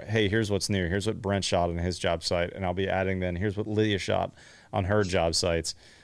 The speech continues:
uh, and kinda giving you a quick wrap up on what's new this week. So with that being said, guys, in the meantime, though, go follow Lydia on Instagram. It's at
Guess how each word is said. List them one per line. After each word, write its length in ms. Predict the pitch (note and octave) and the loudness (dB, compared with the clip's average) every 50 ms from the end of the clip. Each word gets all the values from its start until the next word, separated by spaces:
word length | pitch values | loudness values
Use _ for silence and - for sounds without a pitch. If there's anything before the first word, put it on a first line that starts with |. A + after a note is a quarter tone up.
| - - | -8 -2
uh, 220 | - G2 F#2+ F#2+ - - | 0 0 0 0 -2 -2
and 160 | A2 G#2+ F#2+ | -2 -2 0
kinda 200 | - A#2+ A#2+ A#2 | 0 0 0 2
giving 200 | G2 A#2 A2+ A2+ | 2 0 0 2
you 120 | G#2 F#2+ | 0 0
a 60 | E2+ - | -2 -2
quick 300 | - - - A#2+ A2 - | -4 0 2 2 2 2
wrap 380 | F#2 F2 F#2 G2 G2 G2 F#2 - | 0 0 2 2 2 2 0 0
up 240 | G2+ F2+ E2 - - - | 0 0 0 -2 -6 -8
on 200 | - G2 F2+ E2+ | -6 -4 -4 -2
what's 220 | E2+ F#2+ F2+ - - | -2 -2 -2 -2 -2
new 160 | F#2+ F2+ F2 | -2 -2 0
this 200 | F2 E2+ - - | 0 -2 -2 0
week. 240 | F#2 F2 E2+ E2 - | 0 0 0 0 0
So 320 | - - F#2+ F2 F2 D#2+ - - - - - - - - - - - - - | 2 2 4 4 2 2 -2 -4 -16 -20 -18 -20 -20 -18 -20 -20 -10 -2 2
with 100 | B2 B2+ | 4 6
that 140 | C#3+ D3+ C#3+ | 6 6 6
being 160 | D3+ C#3+ C3 | 4 4 4
said, 260 | A2+ - C#3 C3 A#2+ A2 | 4 6 6 6 6 6
guys, 300 | A2+ G#2+ G#2+ G#2+ G#2 A2+ | 6 6 6 6 4 2
in 200 | - B2 A#2 A#2 | 2 2 2 4
the 60 | A#2 | 4
meantime, 640 | A#2 A#2 B2 C#3 D3+ D#3 C#3+ - B2+ A2+ A2 G#2+ G#2 | 4 4 4 4 4 4 4 4 4 4 4 4 4
though, 260 | G2+ G2+ G2 F#2+ F#2+ | 6 6 6 4 4
go 340 | F2+ F2 - A#2+ A#2+ C#3 D#3 | 2 0 2 4 6 6 4
follow 400 | D3 - D3+ C#3 C#3 C3+ C3 B2 | 4 4 4 6 6 6 6 6
Lydia 440 | A2 A2 A2 G#2+ A2 G#2 G2 F#2 G2 | 6 6 6 6 6 4 4 4 2
on 440 | - - G2 F#2+ F#2+ F#2 F#2 G2 - | 0 0 2 2 4 2 2 0 0
Instagram. 680 | G2+ G#2 G2 - - F#2+ F2 F2+ F2 E2+ E2+ E2 E2+ - - - - - - - | 0 0 0 0 0 0 0 2 2 2 2 0 -2 -4 -10 -18 -20 -20 -8 -2
It's 180 | - G#2+ - - - - | -2 0 0 -2 -4 -4
at 420 | - A#2+ A2+ A#2 C3+ C3+ - - | 0 2 4 4 2 2 0 -4